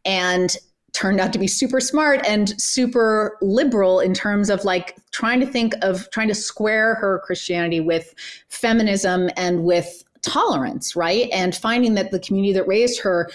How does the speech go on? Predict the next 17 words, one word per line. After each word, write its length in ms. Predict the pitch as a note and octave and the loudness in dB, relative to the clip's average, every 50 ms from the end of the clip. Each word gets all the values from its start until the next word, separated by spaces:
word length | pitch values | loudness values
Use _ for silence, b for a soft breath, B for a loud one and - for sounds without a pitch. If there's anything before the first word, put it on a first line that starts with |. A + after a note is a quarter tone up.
| B B B | B B B
was 180 | F#3 G3 F#3 | 0 0 2
not 220 | F#3 F3+ F3+ F#3 F3 | 2 2 2 2 2
interested 560 | F#3+ G#3 G#3+ - G3+ G3 - - G#3 F#3 F3 | 0 0 0 0 -2 -2 -2 0 0 0 2
in 320 | E3+ - - F3+ F3+ E3+ | 0 0 0 0 0 0
those 420 | D#3+ F3+ F3+ F#3 F3+ F3+ F3 E3+ - | 2 2 2 4 4 2 2 0 0
notions 440 | F3 E3+ D#3+ D#3 - - E3+ D#3+ E3 | 0 0 0 0 -2 -2 -4 -2 -4
of 100 | D3+ - | -4 -6
Christianity 580 | - E3+ D#3+ - - D#3+ D#3 D3+ D3+ D#3 D#3 | -6 -8 -6 -4 -2 -2 0 0 0 0 0
at 80 | D3+ D#3 | 0 0
all. 300 | F3 F#3+ E4+ G#3 D#3+ D3+ | 0 2 2 2 2 2
And 140 | D#3 E3 D#3+ | 0 0 0
so 120 | - F#3+ | -2 0
this 220 | F#3 G#3 G#3 G#3 | 0 0 -2 0
sort 140 | - C#4 B3 | 0 0 0
of 100 | A#3 G3+ | 0 0
led 240 | G#3+ G#3 G#3+ G#3+ G#3+ | 0 0 2 0 0
her 340 | A3 G#3+ G#3 G3 F#3+ F#3+ | 0 0 0 0 0 0